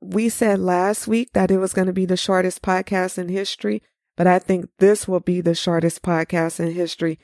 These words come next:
because it's just me, myself, and I talking. And since it's, well, you know what? I'm not alone. I have you guys, like I said earlier, the fans. And on that note, I think I want to jump into a fan comment of the week.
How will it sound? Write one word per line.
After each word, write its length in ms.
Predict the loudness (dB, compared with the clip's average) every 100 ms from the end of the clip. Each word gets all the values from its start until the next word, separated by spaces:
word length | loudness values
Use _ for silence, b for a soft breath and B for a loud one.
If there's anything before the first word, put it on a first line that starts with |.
| _ _ 0
because 320 | 4 4 4
it's 140 | 2
just 240 | 2 2 2
me, 300 | -2 0 -2
myself, 560 | -2 -4 0 0 0
and 160 | -4 -4 -4
I 320 | -2 -2 -2
talking. 800 | -6 0 2 2 0 -4 -4 -6 _ _ _ 0
And 120 | 0
since 360 | 2 2 4 2
it's, 180 | 2
well, 240 | 4 2 2 -2
you 140 | 0
know 160 | 2 2
what? 220 | 2 2
I'm 220 | 0 0
not 200 | 0 2
alone. 520 | 2 2 0 -2 -4 -8 _ _
I 80 | -2
have 320 | 0 0 0
you 140 | 0 2
guys, 420 | 4 4 2 0
like 220 | -2 0
I 80 | -2
said 260 | 2 0 0
earlier, 400 | 0 0 0 -2
the 120 | -2 -4
fans. 560 | 0 0 0 -4 -10 -14 _ _
And 160 | 0 2
on 240 | 2 0
that 340 | 0 2 0 -2
note, 440 | -2 0 -2 -4 _ _ 0
I 80 | 0
think 260 | 2 2 2
I 80 |
want 480 | 2 0 0 0 -2
to 120 | -4
jump 340 | 2 2 2 0
into 560 | -2 -2 -2 -4 -4 -2
a 140 | -2
fan 300 | 0 -2 -2
comment 400 | 0 0 2 0
of 180 | -2 -2
the 120 | -2
week. 400 | 2 2 4 2